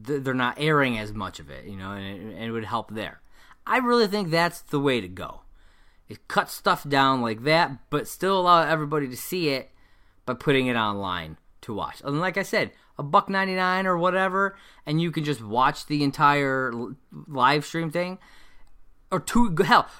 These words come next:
go the route that, uh, that the Schmoedown does, and two ninety-nine, and you can live stream it. If, if the Movie Trivia Schmoedown can live stream a big event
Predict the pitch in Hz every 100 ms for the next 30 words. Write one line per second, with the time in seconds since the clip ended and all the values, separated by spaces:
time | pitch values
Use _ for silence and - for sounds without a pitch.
0 | - 139 151 185 208 190 190 170 190 202
1 | 156 151 170 170 165 156 175 160 156 147
2 | 139 _ _ _ _ _ - 156 160 170
3 | 165 - 185 190 170 120 107 101 98 131
4 | - - 220 208 208 202 190 175 190 202
5 | - _ - 160 175 185 185 151 135 101
6 | - 147 139 147 - - - - 160 156
7 | 165 175 143 131 170 220 277 269 262 226
8 | 220 - 180 160 107 69 71 - _ _
9 | _ _ _ _ _ _ - 160 139 123
10 | 107 - _ - 104 139 180 185 - -
11 | 160 160 143 135 135 135 _ _ - 120
12 | 131 165 185 135 123 95 101 -